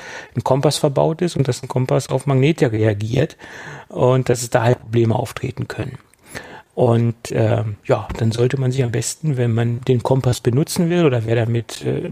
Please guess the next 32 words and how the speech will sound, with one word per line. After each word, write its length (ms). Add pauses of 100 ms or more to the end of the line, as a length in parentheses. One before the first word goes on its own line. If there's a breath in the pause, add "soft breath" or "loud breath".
(180)
ja, 320
wandern 400
geht 200
oder 220
was 200
auch 120
immer 300
oder 180
den 340
halt 200
für, 200
zur 240
Navigation 640
benutzt, 460 (560 loud breath)
am 160
besten 320
ein 200
Kunststoffarmband 880
nehmen 300
oder 240 (340 loud breath)
ein 200 (100)
Armband, 340
wo 60
kein 300
Magnet 520 (160)
enthalten 640
ist 240
oder 320
was, 580
ähm, 300 (640 loud breath)
dementsprechend, 640
ja, 180